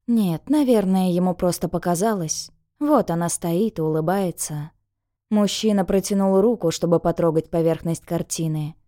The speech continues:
но пальцы наткнулись на что-то острое.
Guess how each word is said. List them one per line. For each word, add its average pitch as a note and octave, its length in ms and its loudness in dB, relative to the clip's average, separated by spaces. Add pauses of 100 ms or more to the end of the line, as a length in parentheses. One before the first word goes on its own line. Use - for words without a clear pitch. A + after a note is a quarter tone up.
(260)
но A#3+ 160 2
пальцы C4 420 0
наткнулись G3+ 600 0
на G3+ 80 -2
что-то G#3+ 440 -2
острое. D3 560 -8